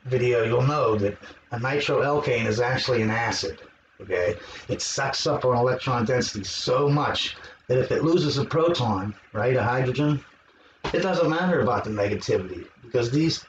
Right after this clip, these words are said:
are so electronegative and there's so many of them that it just distributes that electron density so nice that it, it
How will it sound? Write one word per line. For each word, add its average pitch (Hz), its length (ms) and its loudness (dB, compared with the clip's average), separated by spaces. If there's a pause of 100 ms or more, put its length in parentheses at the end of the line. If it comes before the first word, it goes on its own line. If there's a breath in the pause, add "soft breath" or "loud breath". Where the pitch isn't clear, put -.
(160)
are 120 80 0
so 165 300 2
electronegative 147 640 2
and 113 120 0
there's 110 200 -2
so 143 200 2
many 139 240 4
of 104 140 2
them 104 180 2 (460 loud breath)
that 120 120 -2
it 120 120 0
just - 300 -4
distributes 123 560 0
that 120 160 0
electron 120 480 0
density 120 400 -2
so 117 500 0
nice 127 380 -2
that 110 140 -6
it, 95 260 -10
it 107 100 -8